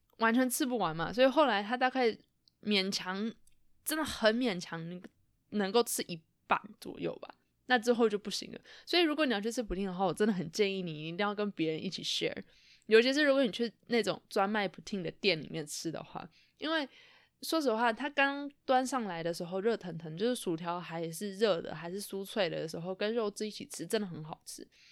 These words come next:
可是你吃久了之后其实会很腻，因为那个一是很高热量嘛，<laughs> 然后二是那个肉汁啊，然后加那个，就有点像吃披萨那种感觉，就是那个味道还蛮重的。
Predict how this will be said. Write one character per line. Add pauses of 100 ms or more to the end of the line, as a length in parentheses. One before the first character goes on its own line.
(140)
可
是
你
吃 (380)
久
了
之
后
其
实
会
很
腻， (260)
因
为
那
个 (460)
一
是
很
高
热
量 (160)
嘛， (360)
<laughs>
然
后
二
是
那
个
肉
汁
啊，
然
后
加
那
个，
就
有
点
像
吃
披
萨
那
种
感
觉，
就
是 (240)
那
个
味
道
还
蛮
重
的。